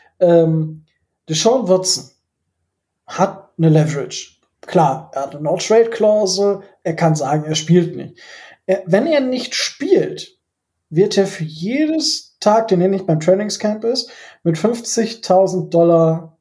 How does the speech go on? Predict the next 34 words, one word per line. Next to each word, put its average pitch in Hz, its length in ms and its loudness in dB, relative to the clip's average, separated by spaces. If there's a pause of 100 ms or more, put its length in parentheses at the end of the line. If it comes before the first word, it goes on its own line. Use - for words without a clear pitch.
(160)
bestraft. 156 580 -6
Okay, 160 340 -16 (140)
fünfzigtausend 165 600 0
Dollar 185 240 6
bei 147 140 -4
so 151 80 -2
einem 151 120 0
Vertrag. 160 500 0 (840)
Ja, 156 440 0
gut, 151 280 -6
äh, 160 280 4
das 156 180 0
sind 170 180 2
wahrscheinlich 170 460 2
mehr 160 200 4
als 156 280 0
von - 540 -2
vielen 170 320 2
von 151 180 -2
uns 147 160 -10
das 151 140 -6
Jahresgehalt. 127 640 -12 (520)
Ähm, 165 560 2 (560)
so, 160 380 2
das 180 240 2
ist 175 100 0
das 160 240 -2
eine. 131 400 -8 (260)
Dann 214 340 0
kriegt 165 240 -2
er 151 80 -4
diese 170 140 -2
Saison 160 260 0
aber 151 280 -6